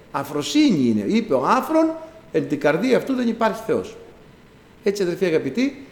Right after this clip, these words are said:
είμαστε ανόητοι, δουλεύαμε σε ειδονές, απειθείς. Ποιος Θεός, ποιος να πιστεί στο Θεό; Τώρα αυτά είναι για τις γριούλες. Τα είναι, ξέρω εγώ, για τους, ε,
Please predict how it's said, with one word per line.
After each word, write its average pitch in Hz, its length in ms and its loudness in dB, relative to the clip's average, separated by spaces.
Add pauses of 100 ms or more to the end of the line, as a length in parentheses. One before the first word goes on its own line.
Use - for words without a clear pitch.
(220)
είμαστε 180 360 2
ανόητοι, 196 420 2
δουλεύαμε 175 440 4
σε 151 180 0
ειδονές, 127 640 2 (400)
απειθείς. 143 800 -2 (560)
Ποιος 254 300 4
Θεός, - 460 -2 (220)
ποιος 226 160 4
να 220 100 -2
πιστεί 196 260 -10
στο 160 180 -8
Θεό; 165 160 -4
Τώρα 156 180 0
αυτά 147 120 -4
είναι 170 100 -2
για 170 120 -2
τις 151 100 -6
γριούλες. 147 600 2 (460)
Τα 165 160 0
είναι, 160 140 -2
ξέρω 156 280 -4
εγώ, 160 120 0
για 156 360 0 (1200)
τους, 156 220 0
ε, 127 680 4